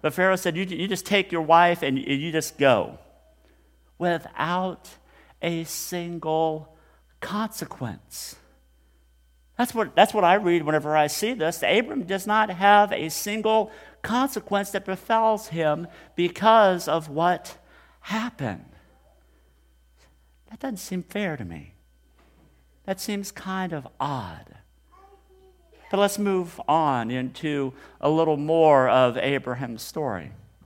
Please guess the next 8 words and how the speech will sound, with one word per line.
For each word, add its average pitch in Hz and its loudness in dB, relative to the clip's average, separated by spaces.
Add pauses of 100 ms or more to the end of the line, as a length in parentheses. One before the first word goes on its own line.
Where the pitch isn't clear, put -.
(920)
Abram 139 2
and 120 -8
Sarai 135 4
wanted 120 0
a 101 0
child 135 2
so 120 0
bad, 107 2